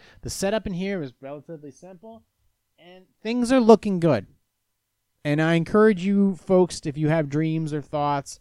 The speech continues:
or things you wanna try, go out and do it. And I think it would be a good weekend to do it. You know? I, I, there's, there's a way out of any situation if you really put your mind to it. So,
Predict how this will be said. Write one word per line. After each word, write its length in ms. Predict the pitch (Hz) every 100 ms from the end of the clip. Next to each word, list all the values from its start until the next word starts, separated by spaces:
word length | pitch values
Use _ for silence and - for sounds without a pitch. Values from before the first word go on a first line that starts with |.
| _ _ -
or 60 |
things 280 | - 160 151
you 120 | 151
wanna 160 | 151 147
try, 320 | - 147 147
go 160 | 143 240
out 160 | 262
and 80 | 147
do 160 | 160 107
it. 120 | - _ _ _ _
And 100 | 127
I 60 | 160
think 140 | 208
it 40 | 220
would 60 |
be 140 | 208 190
a 20 |
good 160 | 160 180
weekend 360 | 175 170 156
to 60 | 135
do 200 | 127 92
it. 120 | - _ _ _ _ _ _ _ _ _ _ _ -
You 80 | 120
know? 240 | 117 117 - _ _ _ _ _ _ _ _ _ _ _ _ _
I, 20 |
I, 320 | - - 135 147
there's, 360 | 170 170 147
there's 260 | 143 170 160
a 60 | 170
way 240 | 220 240
out 180 | 214 196
of 180 | 165 -
any 240 | 156 165
situation 720 | 143 151 - 120 101 92 - - _ _ _ _ _
if 200 | 120 117
you 60 |
really 180 | 127 135
put 180 | 123 123
your 80 | 104
mind 240 | 98 73 -
to 80 | -
it. 160 | -
So, 300 | - 101 95